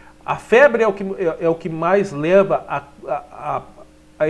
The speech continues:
as equipes de saúde a considerarem o caso suspeito e a fazerem a coleta do exame. Se a pessoa tá com dor de garganta, febre, ou tosse, febre,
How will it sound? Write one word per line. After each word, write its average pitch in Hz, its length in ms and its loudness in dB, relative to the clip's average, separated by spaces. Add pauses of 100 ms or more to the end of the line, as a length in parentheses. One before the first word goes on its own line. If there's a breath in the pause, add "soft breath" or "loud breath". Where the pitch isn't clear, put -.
(220)
as 151 140 -2
equipes 170 340 -6
de 147 100 -12
saúde 170 480 -4 (560 soft breath)
a 143 600 4 (680)
considerarem 196 760 4
o 170 60 -8
caso 160 280 0
suspeito 220 560 0
e 220 80 -4
a 196 60 0
fazerem 180 540 -2
a 165 60 -6
coleta 160 360 -4
do 170 100 -8
exame. 101 400 -8 (600 soft breath)
Se - 140 -4
a - 20 -4
pessoa 202 280 -2
tá 247 80 -2
com 233 220 -6
dor 214 300 4
de 214 80 -10
garganta, 180 640 0
febre, 165 680 4 (420)
ou 196 300 2
tosse, - 560 8
febre, 165 520 4